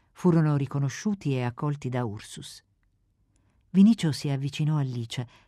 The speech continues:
che di spalle alla porta non aveva visto chi entrava. La chiamò dolcemente e l'abbracciò. E lei, come una bambina che dopo giorni di angoscia e di sventura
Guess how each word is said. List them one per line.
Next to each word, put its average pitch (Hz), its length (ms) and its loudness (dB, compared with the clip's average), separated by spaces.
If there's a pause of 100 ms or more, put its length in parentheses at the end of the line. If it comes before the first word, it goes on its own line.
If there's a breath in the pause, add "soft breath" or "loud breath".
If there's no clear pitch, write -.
che 208 120 4
di 160 100 2
spalle 202 420 0
alla 139 160 0
porta 123 440 -4 (460 soft breath)
non 196 200 6
aveva 180 280 2
visto 127 400 -6
chi - 140 -8
entrava. 117 520 -6 (1000)
La 139 140 -4
chiamò 139 260 -2
dolcemente 120 760 -8 (480)
e 156 100 -4
l'abbracciò. 131 520 -8 (1200)
E 151 140 -4
lei, 131 380 -2 (600 soft breath)
come 170 260 4
una 151 180 2
bambina 143 580 2
che 127 180 -10
dopo 131 280 -6
giorni 147 360 -2
di 131 100 -4
angoscia 139 460 -4
e 123 60 -6
di 127 120 -8
sventura 123 640 -6